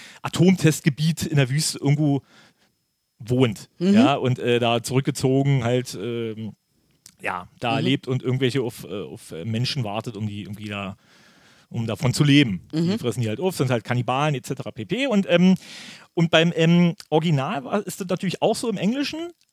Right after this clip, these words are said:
Speaker 1: aber die Zensur in Deutschland ist natürlich so, dass die das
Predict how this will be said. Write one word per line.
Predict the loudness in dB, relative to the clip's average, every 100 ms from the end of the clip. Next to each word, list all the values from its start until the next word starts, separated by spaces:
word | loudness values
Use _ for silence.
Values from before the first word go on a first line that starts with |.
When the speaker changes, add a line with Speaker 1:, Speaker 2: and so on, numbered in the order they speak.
| -16
Speaker 1:
aber | -6 0 2 0
die | -2 -8 -4
Zensur | 0 0 0 2 4 4 0
in | -2 -2 -2 -2
Deutschland | -2 -2 -4 -6 -8
ist | -8 -8
natürlich | -8 -8 -4
so, | -2 -2
dass | -2 -4
die |
das | -6